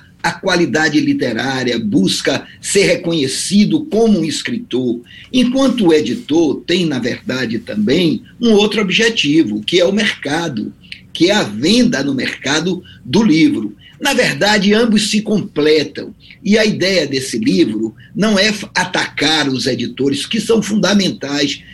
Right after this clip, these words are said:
para levar ao público o livro que nós escrevemos. Mas a ideia é mostrar como essa relação é ambígua.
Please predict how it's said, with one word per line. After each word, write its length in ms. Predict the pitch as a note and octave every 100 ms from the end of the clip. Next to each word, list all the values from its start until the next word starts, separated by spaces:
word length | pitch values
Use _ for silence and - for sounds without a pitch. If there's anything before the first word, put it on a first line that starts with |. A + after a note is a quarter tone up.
| -
para 200 | E3 F3
levar 480 | F3+ G3 E3 E3+ G3
ao 160 | F#3 C#3+
público 800 | - D#3 F#3 C3 B2 A2+ A#2 - - -
o 120 | A#3+
livro 680 | G#3 E3 F3+ D#3 G3 G3+ - - -
que 280 | - F3+ G3
nós 340 | G#3+ F#3 G#3+ E3+
escrevemos. 800 | - C#3 B2 A#2+ C3 A2+ - - - - -
Mas 220 | G3+ A3+ B3
a 80 |
ideia 720 | B3+ F3+ - G3 F3+ - A#2 - -
é 140 | - G#3
mostrar 580 | A3+ - - G3+ G3+ -
como 320 | C#4+ C#4 G#3+
essa 280 | G3+ - E3
relação 800 | D#3 C3+ A#2+ - E3+ F#3 E3 - - -
é 100 | F#3+
ambígua. 720 | A#3+ F#3+ F#3 G#3+ - C3 -